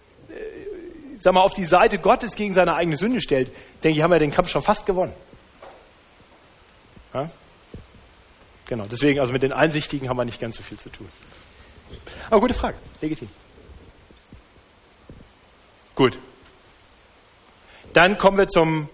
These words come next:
letzten Punkt. Mein letzter Punkt lautet, Gemeindezucht ist etwas Gutes. Gemeindezucht ist etwas Gutes. Und ich möchte auf fünf Faktoren kurz eingehen.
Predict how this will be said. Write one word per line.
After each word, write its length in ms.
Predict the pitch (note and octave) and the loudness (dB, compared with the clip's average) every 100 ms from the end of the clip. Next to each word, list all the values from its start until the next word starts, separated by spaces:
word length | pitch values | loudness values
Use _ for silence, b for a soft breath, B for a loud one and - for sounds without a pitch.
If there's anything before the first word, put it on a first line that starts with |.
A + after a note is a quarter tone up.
| - _ _ _ _ - | -20 _ _ _ _ 2
letzten 480 | D#3+ F3+ - F#3+ | 2 2 -6 -8
Punkt. 500 | F3 F#3+ B2 - - - _ _ _ _ _ _ _ _ _ _ _ _ _ _ _ _ - - - b b b b b b | -4 -2 -2 -4 -14 -16 _ _ _ _ _ _ _ _ _ _ _ _ _ _ _ _ -20 -20 -20 b b b b b b
Mein 120 | B2+ | -2
letzter 260 | C#3+ - F3 | -2 2 2
Punkt 300 | - F3 E3 | 2 0 4
lautet, 260 | D3 D3+ | 2 2
Gemeindezucht 800 | - C#3 C3 D#3+ E3+ - E3 - | 0 4 4 2 -2 -4 -4 -6
ist 220 | F3 - - | -10 -8 -6
etwas 400 | - D3 - - | 0 0 -2 -4
Gutes. 680 | D#3+ D#3 - - - - - - - - _ _ _ _ _ - - - _ _ - - - - - - b b b b | -4 -2 -6 -6 -8 -10 -14 -20 -20 -20 _ _ _ _ _ -20 -20 -20 _ _ -20 -20 -20 -20 -20 -20 b b b b
Gemeindezucht 880 | - D3+ D3+ G#3+ A3 - G3 - - - | 2 6 6 4 0 0 0 0 -8 -4
ist 320 | D3 - - | -4 -4 -6
etwas 480 | D3 - C#3 - - | -4 -2 -2 -4 -4
Gutes. 380 | D#3+ C#3+ A#2+ C#3 | -2 -2 -2 -2
Und 80 | |
ich 100 | C#3+ | 0
möchte 560 | D3+ F#3+ G3+ G#3+ F#3+ G3 - | 4 4 4 4 4 2 0
auf 160 | D#3 - | 0 2
fünf 260 | A#3 C4+ C4 | 0 0 0
Faktoren 640 | A3+ G#3+ - G3 F3+ F3+ | 0 0 -2 0 2 2
kurz 300 | F3+ E3 D3+ | 0 -2 -2
eingehen. 460 | - B2 A2+ G#2 F2 | -4 -8 -10 -12 -20